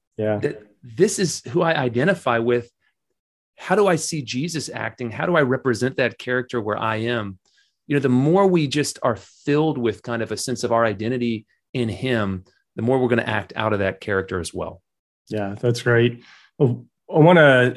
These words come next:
Speaker 1: uh, take some time now to look at maybe applying this to a specific sin. Uh, so we've looked at different sins each week just to try to help guys. Look, there are sins that are killing guys out there, right? Uh,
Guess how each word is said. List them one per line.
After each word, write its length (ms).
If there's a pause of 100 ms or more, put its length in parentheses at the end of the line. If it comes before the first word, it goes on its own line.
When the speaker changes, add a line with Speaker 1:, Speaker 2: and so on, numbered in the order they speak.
Speaker 1:
uh, 180
take 180
some 140
time 260
now 300 (100)
to 460
look 280
at 360 (280)
maybe 240
applying 440
this 180
to 100
a 40
specific 500
sin. 320 (480)
Uh, 220
so 160
we've 140
looked 220
at 220
different 400
sins 760
each 280
week 260
just 220
to 80
try 240
to 100
help 260
guys. 420 (200)
Look, 160
there 140
are 60
sins 280
that 100
are 60
killing 400
guys 380
out 180
there, 140
right? 240
Uh, 40